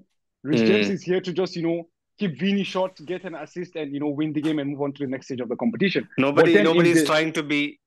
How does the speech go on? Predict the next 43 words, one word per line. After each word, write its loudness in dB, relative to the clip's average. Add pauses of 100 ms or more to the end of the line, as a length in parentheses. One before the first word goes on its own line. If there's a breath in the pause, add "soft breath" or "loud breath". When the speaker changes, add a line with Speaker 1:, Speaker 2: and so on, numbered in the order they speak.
Speaker 2:
the -4
prime -4
antagonist, -4
right? -6
Yeah, 4
Speaker 1:
Exactly, 2
Speaker 2:
like, -10
Speaker 1:
exactly. 0
Speaker 2:
in, 4
in 0
Speaker 1:
But 2
Speaker 2:
the 0
Speaker 1:
then 4
Speaker 2:
Champions -2
Speaker 1:
in, 0
Speaker 2:
League. -4 (300)
Speaker 1:
in -2
the 0
league -2
right -4
now, -10
like, -8
there -8
is -8
this -12
sense -8
which -6
I've -2
always, -2
you -2
know, -4 (720)
blame 0
both -2
Real -2
Madrid -2
and -4
La -4
Liga -6
as -8
a -10
whole -4
for, -8
like, -10